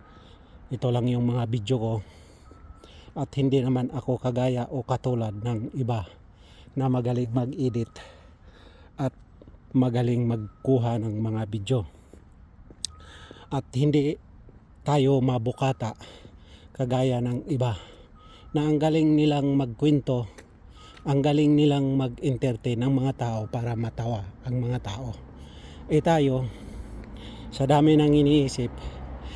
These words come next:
idinagdag pa natin tong pagka-content creator. Kasi nasanay na rin ako.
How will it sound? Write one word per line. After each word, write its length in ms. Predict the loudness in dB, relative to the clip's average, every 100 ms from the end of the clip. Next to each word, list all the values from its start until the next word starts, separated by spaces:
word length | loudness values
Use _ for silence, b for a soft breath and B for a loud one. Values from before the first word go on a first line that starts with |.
| B -2
idinagdag 640 | 2 4 4 2 0 2
pa 80 | 2
natin 320 | 2 2 0
tong 160 | 0 -2
pagka-content 800 | -2 -2 -2 -2 -2 0 -2 0
creator. 560 | 0 0 0 -2 -4 -6 -12 -16 B B B B 2
Kasi 400 | 4 4 2 -2 -12 -16 -4 2
nasanay 800 | 4 4 4 6 6 6 6 6
na 160 | 6
rin 240 | 6 6 4
ako. 320 | 2 2